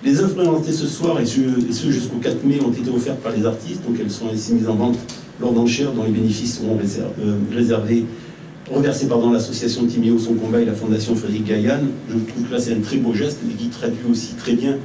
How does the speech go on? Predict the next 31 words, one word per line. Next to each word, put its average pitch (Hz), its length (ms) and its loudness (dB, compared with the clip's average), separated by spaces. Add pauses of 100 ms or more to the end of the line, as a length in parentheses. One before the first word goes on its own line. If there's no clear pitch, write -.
(500)
l'A 120 120 4
D 127 220 2
N 120 360 4
de 110 60 -6
votre 113 160 -2
festival, 117 480 0
de - 60 0
votre 117 200 -2
association, 117 640 0 (460)
qui - 140 -8
vise 131 180 2
aussi 139 360 2
à 131 60 2
offrir 127 440 0 (440)
de 113 60 4
grands 147 300 2
et - 20 0
beaux 147 160 2
moments 127 320 6
de 123 80 2
plaisir 120 400 2
et 117 40 2
de 117 100 0
partage 113 520 -2 (600)
autour 131 180 0
du 120 100 4
répertoire 117 480 2
de 113 60 2
grands 135 240 4
artistes 117 480 0
connus, 113 300 4